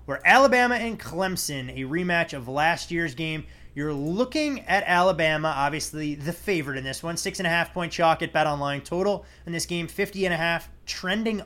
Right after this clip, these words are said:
under. We talked about Dave saying that they're gonna be big Alabama fans. I mean, you mentioned it. I found that just as surprising. We know about the money line liability in a game of this magnitude, but the fact that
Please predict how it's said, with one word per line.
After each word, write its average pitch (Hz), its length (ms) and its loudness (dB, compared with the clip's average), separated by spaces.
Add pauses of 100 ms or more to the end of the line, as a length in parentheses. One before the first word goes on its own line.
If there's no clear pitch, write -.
(140)
under. 214 500 0 (880)
We 147 120 -6
talked 220 420 6
about 262 260 2
Dave 214 280 2
saying 202 340 -2
that 156 160 -4
they're 180 180 2
gonna 247 160 0
be 214 160 0
big 180 240 2
Alabama 160 540 4
fans. 127 440 -8
I 135 180 -2
mean, 139 200 -6
you 165 100 -2
mentioned 180 360 0
it. 175 120 0
I 143 120 0
found 170 320 2
that 151 140 -2
just 165 240 0
as 165 100 -4
surprising. 147 540 0
We 143 100 -4
know 165 160 2
about 247 220 2
the 240 60 0
money 190 280 2
line 175 240 0
liability 156 540 0
in 143 80 -4
a 135 40 -4
game 139 240 -4
of 131 80 -8
this 123 140 -10
magnitude, 131 520 -6 (360)
but 147 140 -8
the 143 60 -8
fact 220 360 4
that 240 200 -4